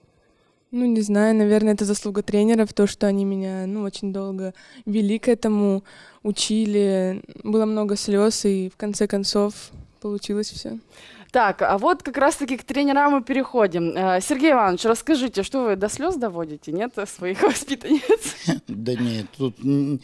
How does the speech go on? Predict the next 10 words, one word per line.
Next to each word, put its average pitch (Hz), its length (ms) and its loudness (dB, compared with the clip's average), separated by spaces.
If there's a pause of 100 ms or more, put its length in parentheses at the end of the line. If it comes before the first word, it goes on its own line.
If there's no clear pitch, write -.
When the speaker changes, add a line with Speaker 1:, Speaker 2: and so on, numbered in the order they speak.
(240)
Speaker 3:
еще 143 380 2
трудно 147 360 2
сказать, 131 420 2
кто - 180 -4
кого 120 260 2
до 110 140 2
слез 170 300 2
доводит. 107 320 2 (640)
<laughs> - 120 -2 (1200)
Вот. 285 420 -2